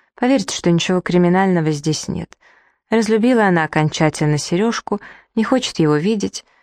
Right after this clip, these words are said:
Так ведь и в Крым Ирина поехала, чтобы разобраться в своих чувствах. Она попросила, чтобы вы её оградили от бывшего жениха.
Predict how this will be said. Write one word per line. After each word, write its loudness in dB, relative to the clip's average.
Так -4
ведь 0
и 2
в -4
Крым 2
Ирина 2
поехала, 0
чтобы 0
разобраться 0
в -8
своих 0
чувствах. -10
Она 2
попросила, 0
чтобы -4
вы 0
её 4
оградили 0
от 0
бывшего -2
жениха. -4